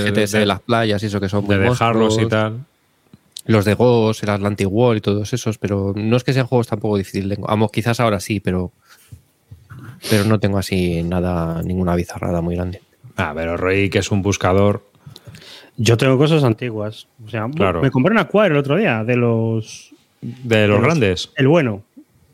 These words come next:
Speaker 1: Sí,
Speaker 3: El que,
Speaker 1: y a
Speaker 3: sí.
Speaker 1: buen precio, porque, madre mía, eso suele estar una pasta.
Speaker 3: Ti-, tira de precio en Vinted.
Speaker 1: Ah, guay.
Speaker 3: Tira de precio.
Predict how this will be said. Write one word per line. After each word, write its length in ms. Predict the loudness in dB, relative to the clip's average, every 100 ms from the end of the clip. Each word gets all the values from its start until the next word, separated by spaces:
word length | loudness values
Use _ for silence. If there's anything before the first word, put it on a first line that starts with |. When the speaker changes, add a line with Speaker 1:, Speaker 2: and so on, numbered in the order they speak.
| _
Speaker 1:
Sí, 160 | -4 2
Speaker 3:
El 520 | 4 4 2 0 -4 -2
que, 80 | 2
Speaker 1:
y 60 |
a 60 | 4
Speaker 3:
sí. 40 |
Speaker 1:
buen 180 | 4 4
precio, 460 | 2 2 4 2 2
porque, 340 | -2 0 0 2
madre 220 | 2 2
mía, 160 | 2 0
eso 160 | 0
suele 240 | 0 2 0
estar 240 | 0 2
una 160 | 2 2
pasta. 460 | -2 0 -2 -2 -10 -8
Speaker 3:
Ti-, 120 | -8
tira 240 | 0 2 2
de 80 |
precio 320 | 2 -2 -2 -6
en 80 | -4
Vinted. 300 | -6 -8 -16 _ _ _ _ _ _ _ _ -4
Speaker 1:
Ah, 300 | -2 -2 -4
guay. 280 | -10 -12 -18 -20 -8
Speaker 3:
Tira 220 | 0 2
de 60 | 2
precio. 360 | -2 -8 -12